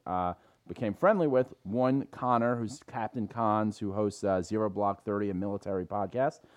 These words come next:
The other one was this guy, John Fratt. And he, uh, they hung out at, like, everything. We became friends with them because when you're meeting all these people, if you have a couple familiar faces, it's good to talk to. And, um, I got engaged. Um, you know, Kevin got,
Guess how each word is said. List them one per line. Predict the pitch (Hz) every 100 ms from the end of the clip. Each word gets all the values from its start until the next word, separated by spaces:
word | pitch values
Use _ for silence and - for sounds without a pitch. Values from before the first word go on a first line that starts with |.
| - -
The | 120
other | 143
one | 165
was | 151
this | 123 -
guy, | 127 104
John | 92 110 101
Fratt. | - 110 92 69 - - _ _ -
And | 110 104
he, | 98 131 143
uh, | 139 127 117
they | 127
hung | 143 156
out | 143 139 123
at, | 110
like, | 101 139
everything. | 151 143 143 135
We | 107
became | 101 92
friends | - 143 139
with | 131
them | 143 131 120
because | 104 107 104 98 - - _ -
when | 117
you're | 120
meeting | 135 156 143
all | 131
these | 117
people, | - 127 123 117
if | 104 110
you |
have | 104 117
a | 117
couple | 98 104
familiar | 110 107 101
faces, | - 98 90 85
it's | 87 -
good | 92
to | 82
talk | - 98 -
to. | 78 73 _ - - _
And, | 117 113 113
um, | 107 101 95 90 _ _ _ -
I | 147
got | 156 151
engaged. | 139 135 131 131 127 - - -
Um, | 104 98 95 92 90 85 -
you |
know, | 95 90
Kevin | 151 151 143
got, | 139